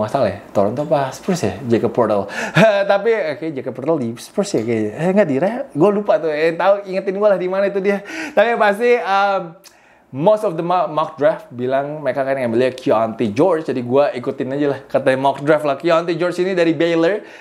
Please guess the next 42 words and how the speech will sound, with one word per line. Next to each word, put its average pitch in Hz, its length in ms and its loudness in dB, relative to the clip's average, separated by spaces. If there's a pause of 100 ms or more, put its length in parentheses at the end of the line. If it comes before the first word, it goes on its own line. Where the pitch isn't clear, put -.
(140)
combo 170 400 2
guard, 156 400 0
sekitar 151 240 -2
lima 147 160 -4
belas 147 160 0
koma 147 240 -2
tiga 139 240 0
poin 139 240 -2
per 143 160 0
game. 196 320 2 (240)
Uh, 123 560 0
dia 151 160 2
guard 135 240 -4
yang 131 80 -8
bisa, 117 400 -2 (380)
uh, 117 160 2
bawa 113 160 -2
bola 143 360 4 (280)
dan 107 160 -8
juga 117 160 -6
tenang 113 320 -4
banget. 123 480 0
Uh, 101 240 0
he's 113 240 0
really 151 240 2
good 143 160 2
at 113 240 -4
pulling, 131 400 -2
pulling 131 320 0
up 127 140 2
for 113 100 -2
a 107 80 -4
shot 113 320 0
juga. 135 400 2 (220)
Mirip-mirip 208 400 0
Brad-, 165 340 0
Bradley 156 320 -2
Beal 151 160 2
lah 101 240 0
mainnya. 113 320 -4
Jadi, 143 400 0 (320)
uh, 117 240 2